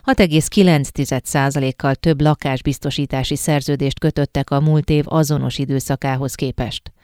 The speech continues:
A lakásbiztosítások átlagdíja harminckilencezer-négyszáz forint volt, ami éves szinten hat százalékos emelkedés,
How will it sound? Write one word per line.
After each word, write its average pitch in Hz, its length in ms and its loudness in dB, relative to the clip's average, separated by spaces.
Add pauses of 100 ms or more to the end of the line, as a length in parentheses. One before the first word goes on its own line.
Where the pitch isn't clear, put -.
(400)
A 175 140 0
lakásbiztosítások 170 1160 2
átlagdíja 160 720 2
harminckilencezer-négyszáz 139 1600 -2
forint 139 340 -2
volt, 143 300 -2
ami 170 300 2
éves 208 340 4
szinten 147 440 -2
hat 123 260 -6
százalékos 123 680 -4
emelkedés, 135 600 0